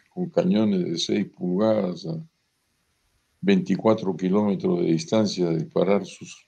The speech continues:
tremendas balas, que son enormes, hubiera hecho un, un desarreglo ahí.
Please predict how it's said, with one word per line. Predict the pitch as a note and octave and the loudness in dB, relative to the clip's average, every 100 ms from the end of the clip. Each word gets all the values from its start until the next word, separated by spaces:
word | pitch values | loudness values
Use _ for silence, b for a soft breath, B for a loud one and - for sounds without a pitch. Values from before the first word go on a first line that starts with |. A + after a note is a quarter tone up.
| _ | _
tremendas | - F2+ F#2+ A2 G2+ F2+ E2 | 0 4 6 4 2 2 4
balas, | G#2 A2 F#2 | 4 4 2
que | E2+ | -2
son | E2+ G2 F#2+ E2 - _ _ | -4 -2 -2 -6 -14 _ _
enormes, | E2+ F#2 C3+ A2+ D#2+ D#2 - _ _ _ _ _ _ _ _ _ _ | -2 2 2 0 -4 -6 -12 _ _ _ _ _ _ _ _ _ _
hubiera | F2+ G2 F#2 | 0 2 4
hecho | F#2 F#2 G2 | 2 0 -4
un, | F2 D#2+ C#2+ C2 - | -6 -8 -10 -16 -10
un | F#2 F2 E2 | -8 -8 -8
desarreglo | D#2+ - F2 G2 G2+ E2+ D#2+ | -6 -2 -2 0 0 0 -2
ahí. | - | -2